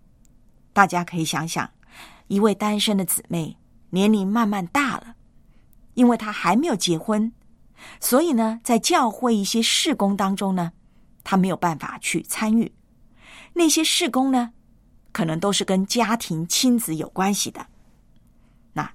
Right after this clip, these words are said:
这样一个实际的状况，我们都了解。另外呢，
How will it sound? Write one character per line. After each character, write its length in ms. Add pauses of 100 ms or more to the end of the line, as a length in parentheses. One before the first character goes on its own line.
(380)
这 100
样 140
一 40
个 120
实 240
际 160
的 60
状 220
况， 280 (180)
我 120
们 140
都 140
了 280
解。 280 (1400)
另 180
外 200
呢， 300